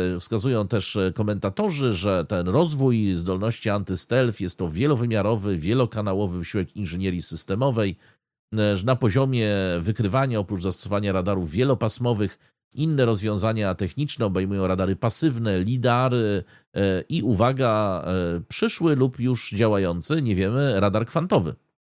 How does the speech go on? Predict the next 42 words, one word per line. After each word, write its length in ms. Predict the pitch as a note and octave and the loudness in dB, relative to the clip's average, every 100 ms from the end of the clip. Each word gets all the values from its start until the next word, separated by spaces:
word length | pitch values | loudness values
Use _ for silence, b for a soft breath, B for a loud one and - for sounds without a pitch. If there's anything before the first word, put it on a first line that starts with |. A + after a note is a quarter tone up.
| B B B _ _ - | B B B _ _ 0
To 100 | C#3+ | 2
tak 260 | C3 A#2 - | 2 0 0
przy 140 | - | 0
okazji 360 | A#2+ A2+ G#2+ G2+ | 2 2 2 0
znowu 720 | G2 A#2 G#2 G2+ F#2+ F2 F2 | 0 0 2 2 2 0 -2
pokazanie, 680 | A2+ A#2 F#2+ G#2 G#2+ G#2 G2 | -2 0 2 2 2 0 0
wiecie 120 | G2 | -2
państwo, 200 | G#2+ G2+ | -2 -4
to 120 | A#2+ E3 | -2 -2
są 120 | D3 | 0
takie 360 | D3+ D#3 C3 | 0 4 4
charakterystyczne 840 | A#2 C3 B2+ D3 A#2 - - C3+ B2+ | 4 4 4 2 0 0 -4 0 0
dla 360 | A2+ G2+ F#2+ G2+ | 2 2 2 -2
Chin, 320 | - A#2+ A#2+ | -4 -2 -2
e, 380 | G2 F2+ F#2+ F#2 b b _ - | -2 0 -2 -4 b b _ -6
sygnały. 640 | F#2+ - C3+ A#2+ F3+ D#3+ B2 | -2 0 2 2 4 6 4
Oczywiście 260 | - - | 2 -2
to 120 | A#2 A2 | 0 2
później 320 | C#3+ B2 G#2+ | 2 2 2
teraz 200 | G#2 G#2+ | 2 2
wszystkie 320 | - A#2 A2+ | 0 0 0
te 100 | F#2+ | 2
osintownie 680 | G#2 - G2 G#2 D3 C3 C3+ | 0 0 0 0 0 -2 2
tam 220 | G#2 G#2+ | 2 2
siedzą, 340 | - G2+ A#2 | 0 2 0
prawda, 260 | G2+ G2+ G#2+ | 2 0 0
i 20 | |
mówią: 180 | G#2 - | 0 -2
„O, 340 | F#2+ C3 D#2 | 2 2 2
radar 320 | F2 G2+ C3 C3 | 0 2 0 0
kwantowy 500 | D#3+ D#3+ D3 F2+ E2 | -4 0 0 2 0
mają, 280 | D#2+ E2 | -2 -2
znaczy 320 | D#2+ D#2 - D#2 | -4 -6 -6 -6
się”. 200 | A2 E3+ b b _ _ _ - | -4 -4 b b _ _ _ 0
W 60 | |
każdym 280 | F#3 F3 D3+ | 2 4 4
razie, 520 | D3 D3 C#3 C3 A#2 | 4 4 4 4 4
m, 260 | G#2 G2 A2+ G2+ - | 2 -2 0 0 2
te, 300 | C3+ B2+ A2+ | 4 4 2
w 80 | - | 0
tym 160 | B2 | -2
cza-, 160 | A#2+ | 0